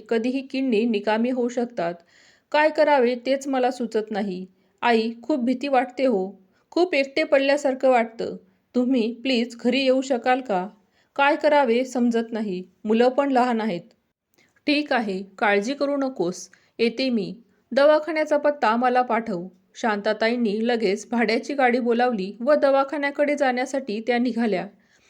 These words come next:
दवाखान्यात येताच त्या डॉक्टरांना भेटल्या. डॉक्टरांनी त्यांना प्रशांतबाबतची सर्व कल्पना दिली. त्यांच्या दोन्हीही किडन्या निकामी झाल्या होत्या.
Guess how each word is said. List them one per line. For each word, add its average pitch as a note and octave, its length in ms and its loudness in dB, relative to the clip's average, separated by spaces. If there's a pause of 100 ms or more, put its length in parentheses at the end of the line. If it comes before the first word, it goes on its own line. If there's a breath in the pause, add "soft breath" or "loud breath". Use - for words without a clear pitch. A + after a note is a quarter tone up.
(200)
दवाखान्यात D#4 600 2
येताच A#3+ 460 0
त्या A#3+ 180 4
डॉक्टरांना A#3+ 600 0
भेटल्या. A3+ 440 -4 (260)
डॉक्टरांनी A#3 600 2
त्यांना A#3 360 0
प्रशांतबाबतची B3+ 1040 -2
सर्व C4+ 320 2
कल्पना A#3+ 440 -2
दिली. F#3+ 360 -8 (440 soft breath)
त्यांच्या D4+ 300 2
दोन्हीही C#4+ 420 -2
किडन्या C4 420 -2
निकामी A#3+ 440 0
झाल्या C4 300 -2
होत्या. G3+ 360 -8